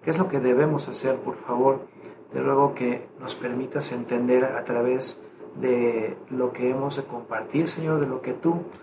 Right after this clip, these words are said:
has hablado, Señor, a, a mi corazón, Señor, y que voy a compartir, podamos, Señor, estar ciertos y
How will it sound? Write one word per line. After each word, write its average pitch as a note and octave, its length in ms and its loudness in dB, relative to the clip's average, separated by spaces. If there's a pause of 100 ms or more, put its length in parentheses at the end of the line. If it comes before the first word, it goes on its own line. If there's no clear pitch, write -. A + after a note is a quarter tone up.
(320)
has C3+ 280 0
hablado, C#3+ 420 2
Señor, D#3+ 340 0
a, C#3+ 260 0
a C3 40 -6
mi C3 120 -8
corazón, C3+ 520 -2
Señor, C#3 300 -2
y C3 60 0
que - 120 -6
voy C3 140 2
a C3+ 100 2
compartir, C3 640 0 (480)
podamos, C#3 420 0
Señor, A#2+ 300 -2
estar B2+ 380 0
ciertos C#3+ 840 2 (460)
y C3+ 380 6